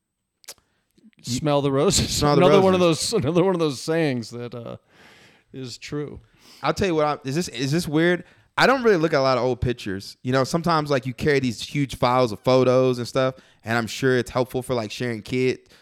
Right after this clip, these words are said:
Speaker 1: to your kids and stuff.
Speaker 2: Mm-hmm.
Speaker 1: But I also feel like, man, part of me is also creating new memories.
Speaker 2: Yep.
Speaker 1: You know, and I also want to, I don't know, sometimes you feel like you're looking back instead of looking forward.
Speaker 2: Yeah. And it's amazing how, well, I mean, it's all different now, right? That we've got a computer, a boombox,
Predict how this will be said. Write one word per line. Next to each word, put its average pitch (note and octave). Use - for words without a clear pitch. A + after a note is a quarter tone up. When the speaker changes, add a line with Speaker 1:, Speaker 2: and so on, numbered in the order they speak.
Speaker 1:
to C3+
your A#2
kids D3
and D#3+
stuff. F3+
Speaker 2:
Mm-hmm. B2+
Speaker 1:
But A#2+
I -
also E3+
feel D#3
like, A#2+
man, B2
part C3+
of D3
me C#3+
is A#2
also A#2+
creating G#2+
new G2+
memories. C#3+
Speaker 2:
Yep. C3
Speaker 1:
You A2
know, B2
and A#2
I A2
also A#2+
want A2+
to, G#2
I G2+
don't A2+
know, A#2
sometimes A#2
you A2+
feel B2
like A2+
you're A#2
looking G#2+
back G#2+
instead G2
of F#2
looking F#2+
forward. -
Speaker 2:
Yeah. B2
And D3
it's D3
amazing D3+
how, C#3
well, C#3+
I B2+
mean, A#2+
it's A2+
all A#2+
different G#2+
now, G2
right? G2
That G#2+
we've G#2
got G#2+
a G2+
computer, G#2
a G#2+
boombox, G2+